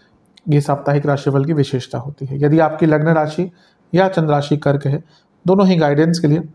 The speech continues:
अवश्य इस राशिफल को देख सकते हैं। टेक्निकली अलग-अलग राशिफल नहीं बन सकते,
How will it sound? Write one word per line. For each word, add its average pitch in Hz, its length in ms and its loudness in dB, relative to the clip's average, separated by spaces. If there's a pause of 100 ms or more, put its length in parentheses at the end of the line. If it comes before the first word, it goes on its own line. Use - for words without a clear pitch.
(140)
अवश्य 147 300 0
इस 143 100 -8
राशिफल 131 320 -2
को 131 120 -6
देख 127 140 -6
सकते 147 280 -8
हैं। 156 180 -6 (460)
टेक्निकली 165 500 2
अलग-अलग 151 340 4
राशिफल 139 440 0
नहीं 131 180 -2
बन 156 160 -2
सकते, 165 320 -8